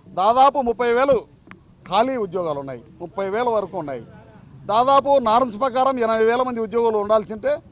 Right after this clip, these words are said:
ఇరవై ఐదు వేల మంది మాత్రమే ఉన్నారు. ముప్పై వేల మంది కాంట్రాక్ట్ కార్మికులతో నడుపుతూ ఉన్నారు. కనీసం వారినైనా దశల వారీగా క్రమబద్ధీకరించి వారికైనా న్యాయం చేస్తారంటే చేయట్లేదు. సాక్షాత్తు భారతదేశం వంటి అత్యున్నత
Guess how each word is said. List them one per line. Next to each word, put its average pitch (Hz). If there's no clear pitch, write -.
ఇరవై 220
ఐదు 220
వేల 208
మంది 196
మాత్రమే 180
ఉన్నారు. 127
ముప్పై 262
వేల 294
మంది 285
కాంట్రాక్ట్ 233
కార్మికులతో 240
నడుపుతూ 185
ఉన్నారు. 143
కనీసం 285
వారినైనా 277
దశల 226
వారీగా 262
క్రమబద్ధీకరించి 240
వారికైనా 240
న్యాయం 220
చేస్తారంటే 214
చేయట్లేదు. 139
సాక్షాత్తు 247
భారతదేశం 254
వంటి 220
అత్యున్నత 269